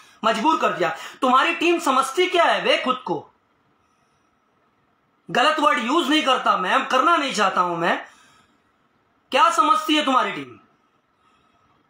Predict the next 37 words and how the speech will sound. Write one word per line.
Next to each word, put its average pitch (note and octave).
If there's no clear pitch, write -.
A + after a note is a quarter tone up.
हम्म, E4
चार C#4+
टुटपुंजे A#3+
गंदी B3+
गंदी C4+
चीजें A#3+
कर C4
करके। B3+
एक D4
चीज C#4
याद C4+
रखना, -
अगर B3
सेंट D4+
की D4
उतनी D4+
खुशबू C#4
नहीं D#4
आती D#4+
जितना C#4
कोई D4+
अगर C#4
पीछे C#4
से A#3
आके C4+
पाद C#4
देना B3+
तो E4
ज्यादा G3+
बदबू A3+
फैलती A3
है, G3+
वो D4
पाद B3
हो A#3
तुम A3
लोग D#3+